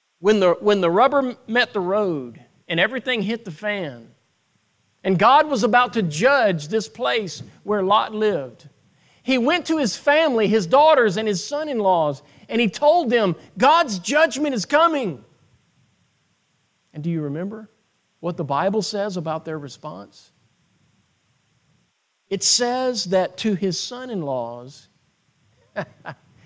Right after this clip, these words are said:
he seemed as one that mocked. In other words,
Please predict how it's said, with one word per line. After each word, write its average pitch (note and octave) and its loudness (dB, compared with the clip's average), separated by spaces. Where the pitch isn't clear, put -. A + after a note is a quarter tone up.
he B3+ -2
seemed D4+ -4
as F#3 0
one A3+ -6
that F3 -8
mocked. - -8
In G#3+ 2
other E4+ 6
words, A#3+ 2